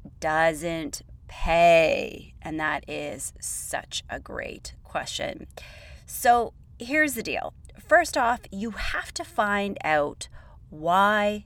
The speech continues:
they aren't paying, because this might happen for a variety of reasons. First, it could be that they're unhappy with your service, and so they are withholding payment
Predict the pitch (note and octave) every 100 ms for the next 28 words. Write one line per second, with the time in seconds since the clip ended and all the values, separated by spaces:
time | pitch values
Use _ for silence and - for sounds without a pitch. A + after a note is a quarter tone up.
0 | - F#3 - D#3 D#3 - F3+ D#3 - -
1 | - A3+ G3 B3+ - C4+ D4+ B3+ A#3+ B3
2 | G#3+ G#3+ G3 F3 D3+ D3+ D#3 D#3+ F3 F#3
3 | F3 - D#3 D#3 C3 - D3+ D3+ D3+ D3
4 | - - - - - - - - - -
5 | D4 A#3+ - G#3+ C4 G#3 A#3+ A3 G#3 F3+
6 | - F3 F3 F#3 G3 A#3+ A3 G#3+ A3+ -
7 | D#3 F#3 A3 - - D#3+ - E3 D#3+ E3
8 | D#3+ - D#3 D#3 D#3+ E3 - F#3 G#3 G3
9 | - F#3 F3 D3 A3 -